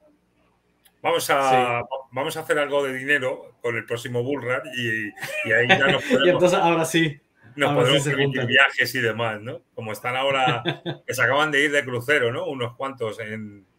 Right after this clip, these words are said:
Speaker 2: Sí.
Speaker 1: eh, sí, los de, bueno, organizado, ¿no? Por los chicos del Crypto Sparkbook. Han estado
Speaker 2: Sí.
Speaker 1: de, de, de crucero por ahí, guapísimo, vamos, me imagino.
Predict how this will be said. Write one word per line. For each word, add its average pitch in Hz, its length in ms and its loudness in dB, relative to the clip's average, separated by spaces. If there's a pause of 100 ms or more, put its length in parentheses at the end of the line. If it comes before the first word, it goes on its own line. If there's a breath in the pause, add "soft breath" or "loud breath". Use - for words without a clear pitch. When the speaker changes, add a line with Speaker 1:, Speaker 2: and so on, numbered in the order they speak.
(140)
Speaker 2:
Sí. 117 200 -12 (480)
Speaker 1:
eh, 113 240 0
sí, 127 340 -6
los 110 220 -4
de, 98 460 -4 (560)
bueno, 123 220 -6 (140)
organizado, 104 600 -2
¿no? 131 140 -4
Por 117 180 -4
los 107 220 -4
chicos 113 240 -4
del 104 320 -8
Crypto 107 320 -14
Sparkbook. 110 420 -8 (720)
Han 110 100 -4
estado 117 280 0
Speaker 2:
Sí. 135 140 4
Speaker 1:
de, 104 140 -2 (300)
de, 104 260 -6
de 101 200 -6
crucero 107 440 -6
por 104 140 -8
ahí, 127 420 -4 (300)
guapísimo, 101 580 -8
vamos, 98 200 -16 (340)
me 107 120 -4
imagino. 98 500 -10